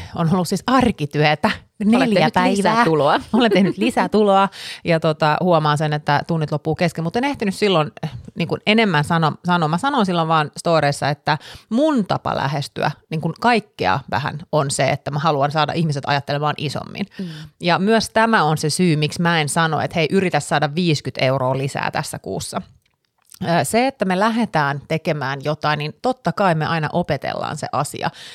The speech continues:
Speaker 1: niin, että okei, vaikka viiskyt euroa, se voi olla jopa, jopa viisi euroa, mistä me lähdetään. Mutta itse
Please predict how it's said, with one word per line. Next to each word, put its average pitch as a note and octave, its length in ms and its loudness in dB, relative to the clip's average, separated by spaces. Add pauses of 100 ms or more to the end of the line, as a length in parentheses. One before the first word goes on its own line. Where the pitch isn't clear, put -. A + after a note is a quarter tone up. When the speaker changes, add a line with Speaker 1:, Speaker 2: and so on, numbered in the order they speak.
(140)
Speaker 1:
niin, D3 240 -4
että C3+ 280 -2
okei, C#3 240 0
vaikka C#3+ 240 -2
viiskyt C#3+ 460 -6
euroa, - 180 -2
se F#3 80 -8
voi A3 60 -2
olla A#3+ 160 -2
jopa, A3+ 240 -2
jopa A3+ 220 -4
viisi B3 360 -4
euroa, D3+ 640 0
mistä C3 240 -10
me B2+ 120 -10
lähdetään. D3 440 -10 (380)
Mutta A3+ 400 0
itse B3 380 -4